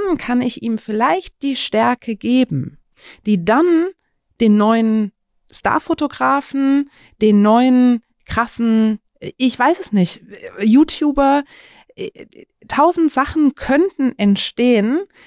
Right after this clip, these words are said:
wenn dieser Mensch oder dieser Junge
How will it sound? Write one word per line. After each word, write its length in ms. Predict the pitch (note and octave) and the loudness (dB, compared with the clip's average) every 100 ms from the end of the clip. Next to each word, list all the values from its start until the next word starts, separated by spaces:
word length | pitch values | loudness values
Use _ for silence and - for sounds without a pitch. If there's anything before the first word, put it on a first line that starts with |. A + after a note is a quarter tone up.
| - | -4
wenn 180 | A3+ A#3 | 0 2
dieser 280 | A3+ G#3 | 2 0
Mensch 600 | G3 G3+ D4 G4+ F#4 - - | 2 2 2 0 -6 -8 -8
oder 200 | G#3+ G#3+ | -2 0
dieser 240 | G#3 G3 G3+ | 0 0 0
Junge 560 | F#3+ C#4 B3 A#3 C#4+ | 2 4 4 2 0